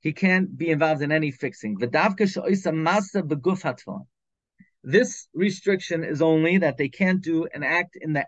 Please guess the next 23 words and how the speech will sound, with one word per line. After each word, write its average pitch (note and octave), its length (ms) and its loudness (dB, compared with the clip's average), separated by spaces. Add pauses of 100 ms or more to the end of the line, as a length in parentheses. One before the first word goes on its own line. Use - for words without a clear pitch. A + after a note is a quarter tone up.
actual F#3+ 520 2
body D#3 360 0
of C#3+ 100 -2
the C3 100 -4
tefillin. G#2 300 -10 (320)
Kagoin E3 400 2
chipoy G3 520 2
habatim, D3 640 -2 (280)
coating G3 680 6 (180)
the D3+ 220 2
batim C3+ 460 -2
of A2 140 -6
the - 80 -10
tefillin, A2 100 -6
utfirasan, D3 840 0 (300)
and D3 140 -4
sewing D#3+ 440 2
them. G2+ 240 -4 (300)
V'kol F#3+ 300 2
shekain F#3+ 580 0
asiyas D#3 400 -2 (120)
hashin, D3 520 -4 (300)
certainly F#3 840 4